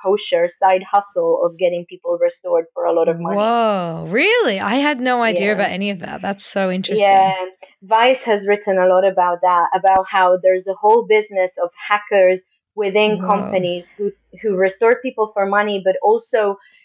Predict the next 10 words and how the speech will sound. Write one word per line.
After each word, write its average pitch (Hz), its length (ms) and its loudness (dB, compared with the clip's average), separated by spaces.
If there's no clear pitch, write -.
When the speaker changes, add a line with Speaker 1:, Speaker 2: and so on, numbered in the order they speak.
Speaker 1:
people 214 560 0
who 190 280 -4
get 220 300 2
profiles 180 580 0
deleted 165 440 -4
for 170 160 -20
money. 175 400 -18
It's, 208 320 -2
it's 226 240 -2
messed 202 280 -2